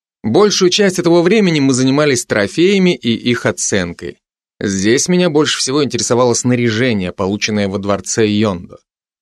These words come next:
Для своих я уже всё выбрал и отложил. Как раз вечером собирался выдать всем новое снаряжение,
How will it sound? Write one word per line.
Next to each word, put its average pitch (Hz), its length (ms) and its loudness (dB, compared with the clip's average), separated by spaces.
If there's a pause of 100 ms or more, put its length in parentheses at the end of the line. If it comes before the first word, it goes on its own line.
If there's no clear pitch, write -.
(180)
Для 113 220 2
своих 214 420 0
я 190 120 4
уже 180 220 4
всё 185 220 0
выбрал 170 380 2
и 143 100 -2
отложил. 139 640 0 (320)
Как 131 220 -2
раз 131 220 0
вечером 123 360 0
собирался 110 480 0
выдать 117 280 -2
всем 139 340 0
новое 120 260 4
снаряжение, 117 760 0